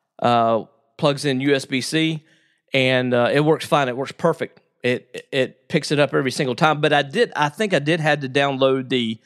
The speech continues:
the Canon WebLink, uh, app, and that also was a, um, that, that was a big thing. And as far as my, uh, second camera,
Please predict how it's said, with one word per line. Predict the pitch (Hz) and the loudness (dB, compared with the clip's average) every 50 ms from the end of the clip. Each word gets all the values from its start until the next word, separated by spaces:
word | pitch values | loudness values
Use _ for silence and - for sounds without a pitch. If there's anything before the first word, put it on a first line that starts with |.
| _ _ _ _ _ _ _ _ _ - | _ _ _ _ _ _ _ _ _ -4
the | - 120 110 | -2 -2 -2
Canon | - - - 175 160 160 151 151 151 151 147 143 139 139 135 123 _ _ 127 123 | -2 -6 -2 0 0 2 2 0 0 0 -2 -2 -4 -4 -6 -10 _ _ -16 -4
WebLink, | 131 143 156 160 160 151 147 143 131 123 110 110 - - - - - _ _ _ _ _ _ _ _ _ _ _ _ _ - | 2 2 2 2 2 -2 -2 -4 -2 -2 -4 -4 -8 -12 -20 -20 -20 _ _ _ _ _ _ _ _ _ _ _ _ _ -2
uh, | 123 123 120 113 - - | 0 0 2 0 -2 -2
app, | - 139 120 - - - - - _ _ _ _ _ _ _ _ _ _ _ _ _ _ _ _ - | -2 -2 -2 -2 -4 -12 -20 -20 _ _ _ _ _ _ _ _ _ _ _ _ _ _ _ _ -2
and | - 123 123 120 117 117 120 113 117 120 - 120 - | 0 0 0 0 0 -2 -4 -6 -8 -10 -14 -8 0
that | 135 131 135 120 - | 2 2 2 0 0
also | - 147 135 135 - - 147 131 127 123 123 123 120 117 113 110 107 - _ _ | 0 0 0 0 -2 -2 0 0 2 0 -2 -4 -4 -6 -8 -10 -14 -18 _ _
was | - 127 127 123 113 113 | -4 -2 -2 -2 0 0
a, | 117 113 110 110 110 | -2 -2 0 -2 -2
um, | 110 107 104 101 98 95 95 _ _ _ _ _ _ _ _ _ _ _ _ _ _ _ - - _ - | -2 -2 -2 -4 -8 -12 -16 _ _ _ _ _ _ _ _ _ _ _ _ _ _ _ -20 -20 _ -6
that, | - 147 139 139 - - - | 0 0 2 0 0 -4 -2
that | 143 139 131 | -2 -2 -2
was | 143 120 | -2 -4
a | |
big | 120 127 123 110 | -2 -2 -2 0
thing. | - 135 117 113 | 0 -2 -2 -2
And | - - 160 156 147 143 139 | -4 -2 -2 -2 0 0 -4
as | 131 - | -4 -2
far | - 175 165 156 | 0 2 2 2
as | 147 131 | 0 -2
my, | 143 135 127 123 123 120 117 117 113 | -2 0 0 0 0 0 -2 -2 -4
uh, | - - 120 117 113 110 110 107 - _ _ _ | -4 -4 -2 0 0 0 -2 -4 -8 _ _ _
second | - - - - 196 196 - 151 - | -14 -10 -2 -2 -2 0 -2 -6 -8
camera, | - - 139 131 123 120 120 120 120 120 | -2 0 0 0 0 0 0 -2 -2 -4